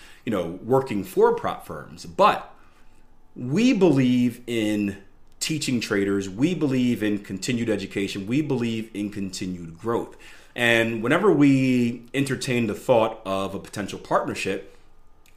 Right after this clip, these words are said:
the first thing that we ask is, and whether it be a prop firm or anything else, is we ask, "What are your values?" Because from a business perspective, if your values don't align with ours, we can't work with you.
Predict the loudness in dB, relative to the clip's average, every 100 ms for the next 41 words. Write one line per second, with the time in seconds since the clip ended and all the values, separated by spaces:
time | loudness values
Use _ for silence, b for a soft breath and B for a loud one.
0 | -10 -4 2 6 6 6 4 4 0 -4
1 | -6 -2 0 0 -2 -6 -10 -14 B B
2 | B 2 4 4 2 0 0 0 0 0
3 | -2 -2 -4 -2 -4 -2 -4 -2 2 2
4 | 0 -6 B 2 4 4 2 0 -2 -2
5 | 2 4 6 4 2 0 -2 -10 -18 b
6 | b b -6 2 4 4 2 0 0 2
7 | 0 0 -2 -4 -2 -2 0 -4 -4 -6
8 | 0 0 0 0 0 0 0 -2 -4 -4
9 | -4 -2 -4 -4 0 2 2 0 -2 -2
10 | -2 -4 -2 -2 -4 -12 -16